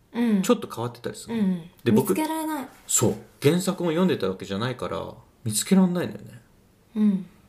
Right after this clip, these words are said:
Speaker 2: だから探すだけで一時間かかったりして。
Speaker 1: あ、そういうことなんです。<laughs> そんなことしてるんだ。なんかどっから情報を得て探し当ててんだろうって思ってました。
Speaker 2: いや、め-、あの、検索で。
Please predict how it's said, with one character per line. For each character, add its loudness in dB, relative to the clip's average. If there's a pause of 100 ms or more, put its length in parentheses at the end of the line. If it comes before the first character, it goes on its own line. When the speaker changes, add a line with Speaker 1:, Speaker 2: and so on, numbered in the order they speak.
(160)
Speaker 2:
だ 4
か 2
ら -2
探 2
す -6
だ 0
け -8
で -4
一 -14
時 -6
間 -4
か -12
か -8
っ -14
た -14
り -10
し -8
て。 -4
Speaker 1:
あ、 -
そ -2
う 2
い -4
う -4
こ 2
と -2
な -4
ん -12
で 2 (680)
す。 -6
<laughs> -
そ 2
ん 4
な 6
こ 4
と 2
し -6
て -2
る -4
ん -2
だ。 -2
な -4
ん -2
か 2
ど 4
っ -6
か 2
ら 0
情 -4
報 -4
を -2
得 -2
て -6
探 -6
し -8
当 -2
て -4
て 0
ん 2
だ -4
ろ -6
う -6
っ -20
て -8
思 -2
っ -4
て -10
ま -6
し -6
た。 0
Speaker 2:
い 2
や、 0
め-、 -2
あ -8
の、 -8
検 -2
索 -8
で。 -8